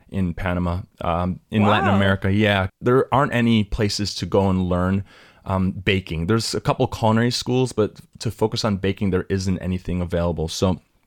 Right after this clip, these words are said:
Speaker 1: there's actually a space open right next to the bakery that I would, would love to see eventually, uh, tur-, be turned into sort of a, um,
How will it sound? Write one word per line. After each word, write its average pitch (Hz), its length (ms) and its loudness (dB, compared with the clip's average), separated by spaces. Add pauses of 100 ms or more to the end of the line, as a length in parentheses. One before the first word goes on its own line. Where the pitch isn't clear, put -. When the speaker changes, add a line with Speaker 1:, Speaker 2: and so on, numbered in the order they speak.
(300)
Speaker 1:
there's 104 160 0
actually 127 320 2
a 92 60 2
space - 560 0 (120)
open 95 360 2
right 92 180 0
next 87 300 -6
to 98 120 -2
the 90 60 -4
bakery 85 600 -2 (460)
that 92 300 -2
I 90 180 0
would, 85 300 -2 (140)
would 92 160 0
love 90 300 0
to 90 100 -6
see 90 360 -2
eventually, 87 680 0 (140)
uh, 80 240 -6
tur-, 113 200 -2
be 95 160 -2
turned 90 280 0
into 90 260 -2
sort 87 220 0
of 80 100 -2
a, 82 300 -2
um, 87 180 -4